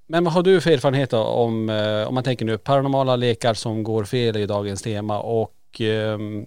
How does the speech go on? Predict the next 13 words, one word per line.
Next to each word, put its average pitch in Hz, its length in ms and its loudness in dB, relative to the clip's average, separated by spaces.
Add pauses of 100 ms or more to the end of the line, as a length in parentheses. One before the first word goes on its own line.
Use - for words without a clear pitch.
(160)
ja, 135 180 0 (160)
har 143 120 2
du 156 140 2
något 131 280 -2
sånt, 110 480 -6
eh, 107 180 -8
Niklas, 107 280 -6
du 107 100 -6
kan 104 300 -10
dela 113 200 -6
med 101 140 -8
dig 90 60 -8
om? 80 80 -12